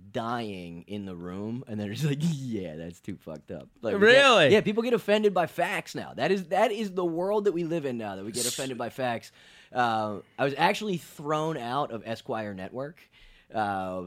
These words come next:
Speaker 1: like, it was me and Matt Richards were pitching it, right?
Speaker 2: Okay.
Speaker 1: He's like my, he was my sidekick. He was doing it as an African exchange student. It, it's ridiculous.
Speaker 2: <laughs> Okay.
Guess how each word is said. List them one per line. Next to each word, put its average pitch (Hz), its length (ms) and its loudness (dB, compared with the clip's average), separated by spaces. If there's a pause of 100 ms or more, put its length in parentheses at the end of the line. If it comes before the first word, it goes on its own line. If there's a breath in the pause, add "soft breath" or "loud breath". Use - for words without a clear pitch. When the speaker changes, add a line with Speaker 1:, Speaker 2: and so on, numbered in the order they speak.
Speaker 1:
like, 113 240 -2
it 120 60 -4
was 113 100 -6
me 160 160 0
and 165 80 2
Matt 147 160 0
Richards 120 320 -6
were 92 60 -10
pitching 92 320 -8
it, 73 80 -12
right? 151 140 8
Speaker 2:
Okay. 139 200 8
Speaker 1:
He's 156 80 4
like 101 160 -6
my, 92 120 -6
he 104 140 -8
was 107 120 -6
my 101 80 -6
sidekick. 95 500 -6
He 117 80 -6
was 107 140 -6
doing 107 240 -4
it 92 100 -8
as 87 160 -8
an 87 80 -12
African 90 340 -8
exchange 82 360 -12
student. 101 360 -6
It, 101 140 -8
it's - 140 -12
ridiculous. 139 400 -4
Speaker 2:
<laughs> 185 80 4
Okay. 156 400 4